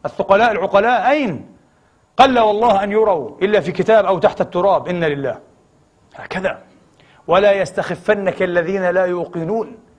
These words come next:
استخف قومه فأطاعوه، استخف قومه فأطاعوه، لو كان عقله في رجله. آه.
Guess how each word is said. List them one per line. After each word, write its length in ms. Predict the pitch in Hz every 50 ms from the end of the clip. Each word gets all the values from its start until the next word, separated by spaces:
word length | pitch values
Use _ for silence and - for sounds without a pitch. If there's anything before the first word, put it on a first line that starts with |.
| _ _ _ _ _ 226
استخف 520 | 214 - - 170 - 202 214 - - -
قومه 720 | 180 - 226 240 247 240 240 208 202 247 262 277 294 - - _ _ _ _ _ _
فأطاعوه، 1120 | _ - - 185 196 196 196 190 196 190 185 185 180 170 170 220 254 262 254 226 160 - - - - - _ _ - - _ _ _ _ _ _ -
استخف 400 | - - 139 - 185 170 143 160
قومه 640 | 156 185 214 233 233 233 202 196 233 254 277 - - - - _ _ _ _
فأطاعوه، 840 | - 180 170 170 - 190 190 185 175 190 240 247 240 208 165 160
لو 160 | 180 180 170 -
كان 240 | 214 226 220 214
عقله 440 | 202 185 220 233 - 233 226 226 226
في 200 | 175 214 226 226
رجله. 540 | 233 247 196 208 190 170 147 143 131 110 101 - - _ _ _ _ _ _ _ -
آه. 240 | 147 131 104 -